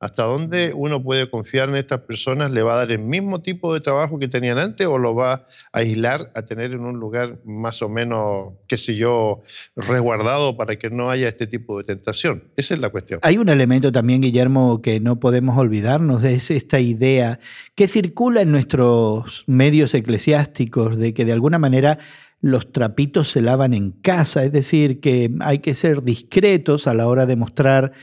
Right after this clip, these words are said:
Speaker 2: públicamente el pecado y las faltas de algunas, ah, personas. El problema es que los trapitos,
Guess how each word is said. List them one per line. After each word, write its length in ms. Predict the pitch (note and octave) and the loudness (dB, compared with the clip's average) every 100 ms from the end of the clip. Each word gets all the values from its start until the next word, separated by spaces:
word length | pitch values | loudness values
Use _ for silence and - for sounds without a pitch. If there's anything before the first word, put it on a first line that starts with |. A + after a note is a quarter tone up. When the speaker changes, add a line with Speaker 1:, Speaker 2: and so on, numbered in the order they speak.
| - - _ | -20 -20 _
Speaker 2:
públicamente 800 | - C#3 C#3+ C3 C3+ B2 A#2+ C#3 | 2 4 4 2 2 2 2 0
el 100 | C3+ | 0
pecado 460 | A#2 G#2 A#2+ B2 | -2 0 2 2
y 20 | A#2+ | 2
las 160 | G#2+ | -2
faltas 560 | - B2 A#2+ C3 B2+ A2+ | -2 -2 0 0 -2 0
de 80 | A2+ | -4
algunas, 640 | G2+ A2+ A#2 A#2 G2+ - | -2 -2 -2 -2 -4 -4
ah, 300 | A#2+ G2+ - | -4 -4 -6
personas. 640 | A#2 A2 - G#3 D#3+ B2 - - - - | -6 -2 0 2 2 -4 -8 -16 -12 -2
El 80 | |
problema 300 | B2+ C#3+ G#3 | 4 4 4
es 80 | A3 | 0
que 200 | - D#3 | 2 2
los 180 | B2 B2+ | 4 0
trapitos, 640 | - A#2+ D#3+ G3+ F#3+ - | 0 0 0 2 0 -2